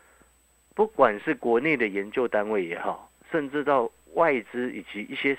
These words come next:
市场调查机构的研究的也好，几乎所有的都评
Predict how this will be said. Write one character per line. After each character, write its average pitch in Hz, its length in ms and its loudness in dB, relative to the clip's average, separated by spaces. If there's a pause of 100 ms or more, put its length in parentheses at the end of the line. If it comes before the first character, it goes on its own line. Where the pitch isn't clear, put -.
市 143 160 -2
场 - 220 -8
调 139 220 2
查 104 160 0
机 123 260 -8
构 113 240 4
的 104 240 -2
研 101 260 -4
究 117 240 2
的 98 80 -4
也 98 240 -2
好， - 260 -6 (960)
几 196 220 0
乎 185 320 0
所 147 420 4
有 117 180 4
的 95 80 -2
都 135 160 4
评 107 440 -6